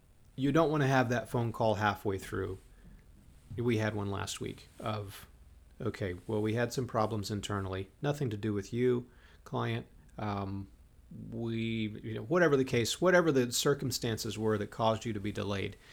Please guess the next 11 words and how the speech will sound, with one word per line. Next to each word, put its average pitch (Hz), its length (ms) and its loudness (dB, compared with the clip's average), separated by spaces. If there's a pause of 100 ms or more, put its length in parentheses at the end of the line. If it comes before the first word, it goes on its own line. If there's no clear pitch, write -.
(140)
You 160 120 0
don't 190 80 10
want 214 160 8
that 156 160 6
phone 151 180 2
call. 104 340 -2
That's - 280 -2
an 120 240 2
unboring 123 580 2
phone 104 260 -2
call. - 300 -6